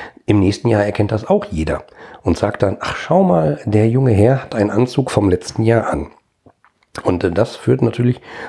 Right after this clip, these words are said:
zu so psychologischen Effekten, dass man dann irgendwie denkt, ja, der Anzug ist jetzt, äh, irgendwie ja schon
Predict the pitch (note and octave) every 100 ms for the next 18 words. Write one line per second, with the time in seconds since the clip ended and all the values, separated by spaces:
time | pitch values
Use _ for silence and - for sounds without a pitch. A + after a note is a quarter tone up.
0 | - A#2+ A2+ A2+ A#2+ A2 G#2+ B2 G2+ F#2
1 | G#2 - B2+ G#2+ A#2 G#2 G#2 A2 G#2+ G#2+
2 | G#2 - - - - - _ _ - E2+
3 | D2+ F2 F#2+ A#2 A#2 G#2+ - G2 - -
4 | F#2+ F#2+ G#2+ G2 F#2+ -